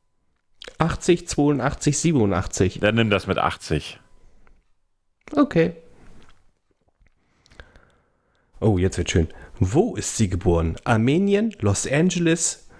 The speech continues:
Speaker 1: Calabas-, was, Calabasas? Was ist das?
Speaker 2: Die kommt aus den Staaten, L A.
Speaker 1: Wie viele Geschwister hat Kim? Da würde ich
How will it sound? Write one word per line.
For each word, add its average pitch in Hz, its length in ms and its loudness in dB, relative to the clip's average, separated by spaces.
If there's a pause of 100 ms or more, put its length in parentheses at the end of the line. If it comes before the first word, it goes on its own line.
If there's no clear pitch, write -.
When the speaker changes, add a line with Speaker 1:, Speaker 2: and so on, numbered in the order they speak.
(280)
Speaker 1:
Calabas-, 117 960 -2 (100)
was, - 260 2
Calabasas? 165 1000 0 (380)
Was - 160 0
ist - 220 0
das? - 260 0
Speaker 2:
Die 85 140 2
kommt 90 280 -2
aus 82 140 2
den 78 120 -4
Staaten, 76 420 0
L 69 180 0
A. 73 260 0 (2250)
Speaker 1:
Wie 185 140 2
viele 135 340 0
Geschwister 127 600 0
hat 123 160 -4
Kim? 101 260 0
Da 101 160 2
würde 113 140 4
ich - 160 -6